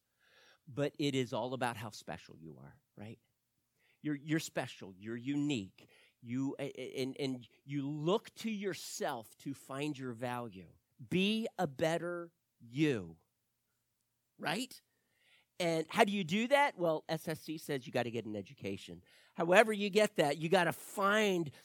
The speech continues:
a better you, because if you want joy, if you want happiness, you're gonna find it here, right? That's why Disney tells us, "Let your heart follow you," or "Follow your heart," because there's something so valuable in you that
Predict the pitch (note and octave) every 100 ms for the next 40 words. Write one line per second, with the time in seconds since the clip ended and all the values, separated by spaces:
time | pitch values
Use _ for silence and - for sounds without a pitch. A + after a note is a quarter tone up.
0 | - - B2+ F#3 G3+ A#3 A#3 E3+ F#3 E3
1 | D3+ - - F#3 - F#3+ D#3 E3 F3+ B3+
2 | E4+ E4+ D#4 - G#3+ F3 E3 E3 D#3 C#4+
3 | F4 E4 C4+ G#3+ C4 - E3+ D#3 D3+ -
4 | - - G#3 A#3+ A3+ G#3 C4+ C#4+ C#4 C4+
5 | B3+ C4 F#3 C3 - E3+ G#3 - - -
6 | C4+ E4 C4 G3+ E3+ F3 D#3+ F3+ F3 F3+
7 | G3+ - - _ _ F3 - C#3 C3+ D3
8 | - C3+ B2 C3 D#3+ C#3+ G#2+ B2+ C3 C3+
9 | B2 G#2 B2 E3 F#3 - - - F3+ -
10 | F#3+ D3+ F#3 F3 - C#4 C#4+ A#3 F#3+ -
11 | B3+ F#3+ F#3+ A#3+ A#3+ C4 B3+ B3 C4 C4+
12 | C#4 C4+ - - E3+ G3